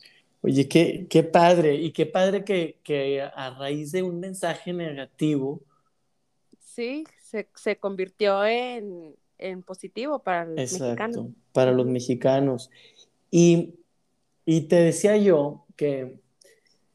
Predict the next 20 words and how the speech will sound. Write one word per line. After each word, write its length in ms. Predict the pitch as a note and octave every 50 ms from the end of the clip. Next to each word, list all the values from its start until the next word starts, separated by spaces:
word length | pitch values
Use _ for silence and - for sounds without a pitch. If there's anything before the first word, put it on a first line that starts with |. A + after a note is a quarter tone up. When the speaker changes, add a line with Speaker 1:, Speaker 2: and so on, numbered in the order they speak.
| _ _ _ -
Speaker 1:
este, 1000 | C#3 C3 B2 - - - - - D#3 C#3 C#3 C3+ C3+ C3+ C3+ C3+ C#3 C3+ - - _ _ _ _
habl-, 260 | D3+ C#3+ C#3+ D3+ D#3 D3+
hablamos 500 | D3 C#3 D3 D3+ D#3 D#3+ E3+ F#3 F#3 -
también 320 | G3 F3 E3 D#3 D#3 D#3+
aquí, 180 | E3 D#3 E3 D#3+
en 240 | D3 C#3+ C3+ B2+
esa 180 | C#3 C#3 - D#3
ocasión 460 | D3+ - E3 - - E3 D#3 C#3+ B2+
del 180 | C3 D3+ C#3+ D3
regateo, 640 | - C#3 B2+ C3+ A#2 - _ D3 C#3+ C#3 B2 B2 B2
¿no? 200 | B2 C3 C#3+ -
Yo 220 | C3+ B2+ C3 C3+ C3
te 100 | - D3+
decía, 260 | C#3+ D3 - C#3+ C#3
Speaker 2:
Sí. 60 | C#3 -
Speaker 1:
"Oye, 220 | - C#3 C3 - - _ _ _ _ - _ - _ _ - - _ -
este, 1000 | C#3 C#3+ D3 C#3 B2 - - - D#3 D3+ D3+ D3+ D3+ D3+ D3 D3 D3 D3+ - - _ _ _ _ _ _ _ _ _ _ _ _ _ _
¿cómo, 420 | _ E3+ F3 F3 F3 - F3+ - -
cómo 380 | - F#3 F#3 F#3+ G3+ G#3+ G#3
es 540 | G3+ F#3 F3+ F3+ F3 F3 - - - - -